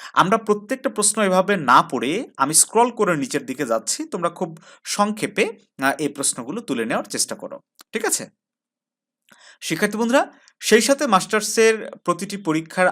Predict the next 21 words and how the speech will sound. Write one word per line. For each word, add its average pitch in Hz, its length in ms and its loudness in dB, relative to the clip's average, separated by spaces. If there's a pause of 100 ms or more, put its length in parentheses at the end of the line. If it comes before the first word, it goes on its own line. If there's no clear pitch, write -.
(100)
আগে 135 540 0
আমরা 139 200 -4
কিন্তু 143 240 -10
লাস্ট 117 300 -2
মিনিটের 123 260 -10
সাজেশনগুলো 117 640 -12
দিয়ে 117 180 -10
থাকি। 170 340 -8 (400)
তো 156 80 -2
তোমরা 190 260 4
যারা 220 180 4
আমাদের 208 320 2
চ্যানেলটি 190 380 2
নতুন 156 380 -2
দেখছো, 190 340 0
অবশ্যই 165 340 -2
আমাদের 170 240 -4
চ্যানেলটি 143 300 -4
সাবস্ক্রাইব 165 460 -2
করে 185 180 -4
দিবে। 190 200 -6